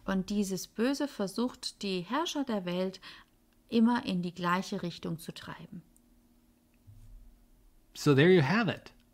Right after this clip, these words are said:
Speaker 1: Und das erklärt einiges.
Speaker 2: We are in a spiritual war.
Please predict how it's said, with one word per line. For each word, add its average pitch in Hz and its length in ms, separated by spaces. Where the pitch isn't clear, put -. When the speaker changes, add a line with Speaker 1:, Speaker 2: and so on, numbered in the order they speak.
Speaker 1:
Und - 420
das - 320
erklärt 240 600
einiges. 143 500
Speaker 2:
We 135 160
are 151 120
in 151 60
a 160 120
spiritual 165 680
war. 139 400